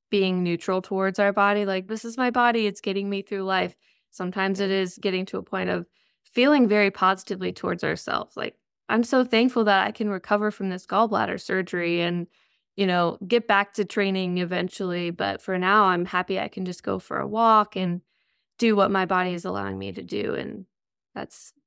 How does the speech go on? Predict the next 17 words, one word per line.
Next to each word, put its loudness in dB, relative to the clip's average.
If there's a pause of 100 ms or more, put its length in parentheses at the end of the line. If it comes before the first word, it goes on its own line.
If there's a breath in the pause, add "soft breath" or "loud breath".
(160)
a -2
pretty, 0
our 4
bodies 2
are 4
very 2
resilient, -2
pretty -2
amazing, -4
but 4 (140)
<sighs> -18
we -2
have -2
to -2
be -4
intentional -6
about -2